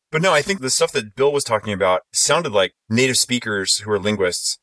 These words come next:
and, you know, syntacticians who only work in English, just to pile on the syntacticians again,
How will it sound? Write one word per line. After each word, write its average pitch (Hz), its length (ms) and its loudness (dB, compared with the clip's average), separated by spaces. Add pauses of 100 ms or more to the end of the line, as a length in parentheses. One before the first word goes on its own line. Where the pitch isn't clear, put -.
(100)
and, 104 240 2
you 101 60 0
know, 92 60 2
syntacticians 110 680 2
who 101 80 -2
only 98 160 0
work 95 200 -4
in 90 40 -2
English, 90 440 0 (200)
just - 180 -6
to - 40 -16
pile 90 220 2
on 90 80 0
the 87 40 -4
syntacticians 87 600 -4
again, 85 260 -2